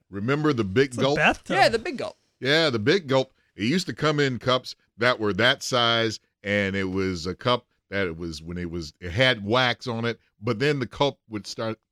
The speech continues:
Speaker 1: to leak because
Speaker 3: <laughs> That's why
Speaker 1: the
Speaker 3: you always
Speaker 1: fluid
Speaker 3: double,
Speaker 1: would come
Speaker 3: don't,
Speaker 1: through.
Speaker 3: Eben laughs at me. Don't I always double cup?
Speaker 2: You always double
Speaker 3: I
Speaker 2: cup.
Speaker 3: always
Speaker 2: It's true.
Speaker 3: double cup.
Speaker 2: It's not great for the
Speaker 3: Always double
Speaker 2: environment,
Speaker 3: cup. Nah,
Speaker 2: but I guess
Speaker 3: well, we
Speaker 2: it
Speaker 3: have
Speaker 2: prevents
Speaker 3: compostable
Speaker 2: leaks.
Speaker 3: here at the office, but I
Speaker 2: <laughs>
Speaker 3: always double cup.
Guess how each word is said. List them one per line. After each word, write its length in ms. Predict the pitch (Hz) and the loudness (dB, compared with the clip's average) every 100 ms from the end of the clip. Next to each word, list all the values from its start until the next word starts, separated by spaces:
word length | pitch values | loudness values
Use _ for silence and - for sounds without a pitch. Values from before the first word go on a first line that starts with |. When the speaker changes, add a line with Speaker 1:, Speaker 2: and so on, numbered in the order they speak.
| _ | _
Speaker 1:
to 60 | - | -8
leak 380 | 87 131 147 - _ _ - | 0 0 0 -14 _ _ -8
because 580 | 113 - 127 107 101 - | -8 -2 0 0 -4 -10
Speaker 3:
<laughs> 40 | |
That's 160 | 139 131 | -14 -8
why 60 | 156 | -4
Speaker 1:
the 40 | |
Speaker 3:
you 60 | 143 | 0
always 120 | 143 147 | 4 4
Speaker 1:
fluid 40 | 156 | 4
Speaker 3:
double, 80 | |
Speaker 1:
would 100 | 131 | 2
come 240 | - 139 131 | -4 -4 0
Speaker 3:
don't, 120 | 156 | 0
Speaker 1:
through. 180 | 131 131 | 0 -2
Speaker 3:
Eben 260 | 160 156 165 | -2 0 0
laughs 280 | 208 254 | 0 0
at 60 | 143 | -6
me. 80 | 117 | -8
Don't 200 | 202 127 | -4 -2
I 60 | |
always 180 | 131 135 | 0 -2
double 220 | 135 131 | -2 -8
cup? 220 | 147 202 _ - | -8 -12 _ -16
Speaker 2:
You 200 | 151 143 | -10 -8
always 220 | 156 151 | -6 -8
double 160 | 170 | -4
Speaker 3:
I 120 | 135 131 | -4 -4
Speaker 2:
cup. 100 | 143 | -2
Speaker 3:
always 420 | 147 143 147 143 | 2 2 2 -2
Speaker 2:
It's 80 | 135 | -4
true. 80 | 143 | -8
Speaker 3:
double 180 | 117 156 | -8 -12
cup. 180 | - - _ _ _ - - _ _ _ | -18 -20 _ _ _ -20 -20 _ _ _
Speaker 2:
It's 100 | - | -6
not 120 | 254 | 2
great 160 | 175 190 | 6 8
for 20 | |
the 0 | |
Speaker 3:
Always 200 | 170 151 170 | 8 6 6
double 80 | 160 | 4
Speaker 2:
environment, 300 | 151 139 127 | 2 2 -2
Speaker 3:
cup. 180 | 113 - | -6 -6
Nah, 60 | 156 196 208 202 | 0 4 6 4
Speaker 2:
but 80 | 190 | 4
I 20 | |
guess 160 | 190 | 4
Speaker 3:
well, 60 | 220 | 6
we 80 | 285 | 6
Speaker 2:
it 60 | 285 | 6
Speaker 3:
have 80 | |
Speaker 2:
prevents 200 | 185 175 | 6 6
Speaker 3:
compostable 220 | 262 170 165 | 6 4 4
Speaker 2:
leaks. 100 | 170 | 4
Speaker 3:
here 80 | 175 | 4
at 60 | |
the 100 | 190 | 4
office, 300 | 175 180 208 - - - | 4 2 -10 -12 -14 -4
but 100 | 180 | 4
I 140 | 175 | 4
Speaker 2:
<laughs> 0 | |
Speaker 3:
always 480 | 170 175 180 185 180 | 4 4 4 4 2
double 340 | 156 156 139 147 | 2 0 2 -4
cup. 240 | 135 | -4